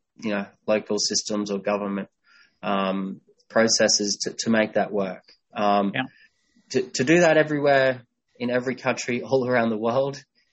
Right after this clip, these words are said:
Speaker 1: is, uh, obviously a massive, massive job and is part of the problem, actually. So, you know, we, we can't do everything. We can't integrate with everything. Um, but, uh, a big part of solving that problem and what we're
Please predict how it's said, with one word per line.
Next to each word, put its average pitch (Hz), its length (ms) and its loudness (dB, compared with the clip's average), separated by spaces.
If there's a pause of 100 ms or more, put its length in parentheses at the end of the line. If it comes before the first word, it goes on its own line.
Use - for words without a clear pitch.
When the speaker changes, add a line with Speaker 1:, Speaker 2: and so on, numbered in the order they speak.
Speaker 1:
is, 113 380 -4
uh, 113 280 0
obviously 110 840 -2 (500)
a 110 80 -6
massive, 107 560 -4
massive 107 460 -4
job 104 340 2
and 104 100 -4
is 104 160 -6 (120)
part 110 160 2
of 104 80 -4
the 104 100 -6 (100)
problem, 101 280 0 (140)
actually. 92 400 -10 (140)
So, - 200 2 (540)
you 113 60 0
know, 110 140 4
we, 120 140 0 (280)
we 127 60 -4
can't 127 360 0 (460)
do 123 120 -2 (140)
everything. 127 420 -2
We 110 80 -4 (100)
can't 104 180 -4
integrate 113 520 0
with 110 140 -8
everything. 104 580 -4 (420)
Um, 104 480 2 (220)
but, 101 140 2 (720)
uh, 104 160 0 (100)
a - 20 0
big 117 240 -4
part 120 340 2
of 113 100 -2
solving 110 420 -2
that 104 260 -10
problem 143 300 4
and 107 80 -2
what 107 180 -2
we're - 160 -10